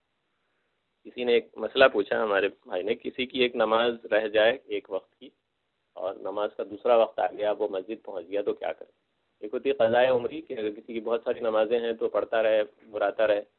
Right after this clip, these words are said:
और एक है कि एक दिन की एक नमाज किसी वक्त वजह से निकल गई, सोता रह गया था, कोई चीज़ हो गई, अगली नमाज का वक्त दाखिल हो गया। तो ये जो नमाज अभी बाकी रह गई है, पहले ये पढ़ी जाएगी, उसके बाद उस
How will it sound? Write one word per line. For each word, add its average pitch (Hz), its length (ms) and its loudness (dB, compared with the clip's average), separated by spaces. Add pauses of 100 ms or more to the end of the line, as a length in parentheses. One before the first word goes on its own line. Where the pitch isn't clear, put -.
(380)
और 113 100 -2
एक 123 160 0
है 139 140 8
कि 143 120 2
एक 135 180 4
दिन 143 160 0
की 139 180 4
एक 143 100 8
नमाज 135 340 8
किसी 139 200 0
वक्त 123 280 2
वजह 117 220 2
से 147 140 -4
निकल 123 300 0
गई, 90 160 -8
सोता - 600 -4
रह 123 140 2
गया 113 180 -2
था, 107 240 -4
कोई 104 160 -8
चीज़ 107 240 -8
हो 101 120 -4
गई, 101 140 -6
अगली 104 220 -8
नमाज 101 240 -8 (100)
का 104 60 -8
वक्त 98 200 -10
दाखिल 101 280 -14
हो 92 80 -14
गया। 92 180 -20 (920)
तो 123 80 -6
ये 135 180 2
जो 160 240 6
नमाज 139 380 4
अभी 156 180 6 (500)
बाकी 165 280 2
रह 147 180 6
गई 127 200 4
है, 151 120 8
पहले 139 360 4
ये 131 200 6
पढ़ी 135 280 4
जाएगी, 113 480 2
उसके 135 340 -2
बाद 131 400 8
उस 127 140 -4